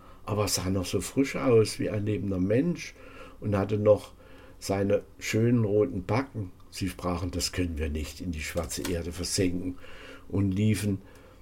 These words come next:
und ließen einen durchsichtigen Sarg von Glas machen, dass man es von allen Seiten sehen konnte, und legten es hinein und schrieben mit goldenen Buchstaben seinen Namen drauf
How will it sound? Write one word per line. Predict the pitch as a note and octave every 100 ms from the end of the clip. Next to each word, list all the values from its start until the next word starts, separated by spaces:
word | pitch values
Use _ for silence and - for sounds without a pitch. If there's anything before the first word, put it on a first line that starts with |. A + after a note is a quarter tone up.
| - - - -
und | G2+ G2
ließen | A#2+ C3 -
einen | A2 G2
durchsichtigen | F#2+ A2+ A2 - A2+ - - G#2 G2
Sarg | F#2 F#2 F2+ G#2 G2+ - -
von | G#2 G#2
Glas | - F2+ G#2 A2+ A2+
machen, | A2+ F#2+ G2
dass | G2 F#2
man | G#2 G2
es | F#2+
von | - F#2+
allen | F#2 F#2+ G2 G2 G2 F#2 - -
Seiten | - F2+ E2 F2+ F2+ F2+
sehen | F#2 F2 F2+
konnte, | F2+ E2+ F2 E2+ - - - -
und | G2+
legten | G2 A#2 - -
es | G2
hinein | - G2+ G2 F#2 A2 A#2+ A#2+ A#2 - - -
und | G#2 F#2+
schrieben | - A#2 A#2 C3 B2
mit | G#2 -
goldenen | A2+ B2+ C3+ C3+ A#2+ A2+
Buchstaben | A2 A#2 C3 C3+ - - G2+ G#2+ A2+
seinen | G#2 G#2 G#2
Namen | F#2+ G2 A#2 A#2+
drauf | - F#2+ G2 G2 F#2 -